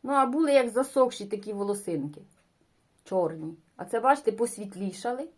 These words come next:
Оце низ, а тут ось о повинен іти росточок. І оце отако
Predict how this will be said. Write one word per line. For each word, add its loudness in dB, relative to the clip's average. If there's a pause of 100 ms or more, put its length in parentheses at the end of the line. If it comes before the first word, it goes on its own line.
(1120)
Оце 6 (600)
низ, 2 (520)
а 2
тут 0
ось 0
о 0
повинен 2
іти 0
росточок. -4 (960)
І -4
оце 4
отако 0